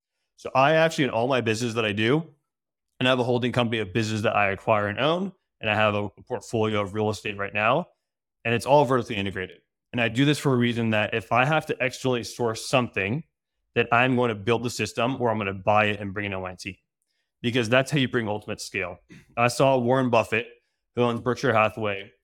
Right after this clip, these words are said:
who actually owned some of the medical device companies that I was representing at the time. And I saw that everything that he was doing, he was just buying things to fulfill another entity that would fuel that business.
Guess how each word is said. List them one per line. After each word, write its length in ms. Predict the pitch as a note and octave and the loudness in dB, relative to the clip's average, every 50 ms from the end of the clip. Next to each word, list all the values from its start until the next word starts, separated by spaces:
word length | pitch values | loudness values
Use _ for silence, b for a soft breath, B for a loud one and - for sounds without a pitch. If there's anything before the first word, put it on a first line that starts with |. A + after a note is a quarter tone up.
| _ _ - | _ _ 0
who 100 | B2+ A#2 | 2 2
actually 320 | A2+ A2 - C3 A2+ - | 2 2 0 -2 -4 -2
owned 400 | A#2 A#2+ B2 B2+ C#3 C3 A#2+ - | -2 0 0 0 0 0 -2 -4
some 160 | - - B2 | -4 -4 -2
of 60 | A#2 | 0
the 40 | A#2 | 0
medical 300 | A2+ A2 G#2+ A2 G#2+ A2 | 2 2 0 0 -2 -2
device 280 | A2 G#2 G#2+ G#2 G#2 - | -2 0 0 0 0 -2
companies 480 | - G#2 F#2 G#2 G2+ G2+ G2 G2 - - _ _ _ _ - | -4 -4 -4 -4 -6 -6 -6 -8 -12 -16 _ _ _ _ -4
that 100 | G2+ G#2+ | -2 0
I 40 | |
was 120 | G#2+ G#2 G2 | 0 0 0
representing 460 | A2 G#2 - G#2+ G2 G2+ G2+ G2+ G2 | -2 -2 -2 -2 -2 -2 -2 -2 -4
at 60 | F#2 | -6
the 60 | F#2+ | -6
time. 320 | F2+ - A2+ G2+ F2+ E2+ - _ _ _ _ _ _ _ _ _ _ _ - | -6 -4 -2 -2 -2 -4 -10 _ _ _ _ _ _ _ _ _ _ _ -2
And 140 | A#2+ A#2 A2+ | 0 2 4
I 100 | A2 G#2+ | 2 2
saw 400 | G2+ - - C3 B2 C3+ C#3+ C3+ | 0 0 2 4 6 6 6 6
that 200 | B2+ A2+ G#2+ - - _ _ _ | 4 2 0 -2 -6 _ _ _
everything 380 | A#2+ B2+ C3 D3 C#3+ D3+ D3 D3 | 0 2 2 2 2 2 2 0
that 140 | B2+ G2+ - | 0 -2 -6
he 120 | - C3 | -6 -4
was 200 | A#2+ A#2+ A2+ G#2 | -2 -2 -2 0
doing, 360 | F2+ A#2+ A#2+ G#2+ G2+ G#2 G#2 | 0 2 2 2 2 0 -2
he 140 | G2 - A#2+ | -4 -4 -4
was 180 | A#2+ A#2+ A#2 A2+ | -4 -4 -4 -6
just 160 | A#2+ G#2 F#2 F#2 - _ - | -6 -8 -8 -10 -10 _ 2
buying 380 | A#2+ A2+ A#2 A#2+ B2+ C3+ C3 | 4 4 6 4 4 2 0
things 560 | B2 - - A#2 G#2+ A2 B2+ C#3+ C#3+ - - _ _ _ _ _ _ - | -2 0 0 0 2 2 2 0 -2 -6 -10 _ _ _ _ _ _ -10
to 80 | - B2 | -10 -8
fulfill 600 | - - A#2 - - - A#2 A2+ A2+ A#2 A2+ - | -6 -6 -6 -6 -4 -2 0 2 2 2 0 0
another 360 | G#2+ G#2+ G#2+ A2+ A2 A2+ A#2 | -2 0 2 2 2 2 2
entity 640 | G2+ G#2 G#2 - - - - A2 G#2+ A2 A#2 - _ _ _ _ _ | 2 0 -2 -2 -4 -8 -6 -6 -6 -6 -6 -10 _ _ _ _ _
that 80 | - G#2 | -4 -2
would 120 | G2 G2 | -2 -4
fuel 340 | - - - - A#2+ A2+ A2 | -6 -8 -6 -4 -2 -2 0
that 200 | A2 G2+ F#2 - | 0 0 0 -2
business. 560 | G#2+ G2 - - E2 - - - - - - | -4 -4 -4 -6 -12 -18 -18 -16 -16 -16 -16